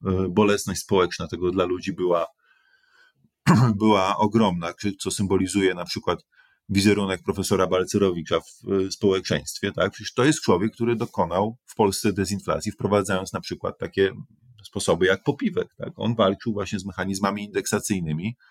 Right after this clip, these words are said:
które dzisiaj tworzą się na potęgę, nie tylko w kontraktach prywatnych, ale również w kontraktach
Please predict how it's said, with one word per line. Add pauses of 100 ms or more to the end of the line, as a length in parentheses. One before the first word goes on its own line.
(280)
które
dzisiaj
tworzą
się
na
potęgę, (480)
nie
tylko
w
kontraktach
prywatnych,
ale
również
w
kontraktach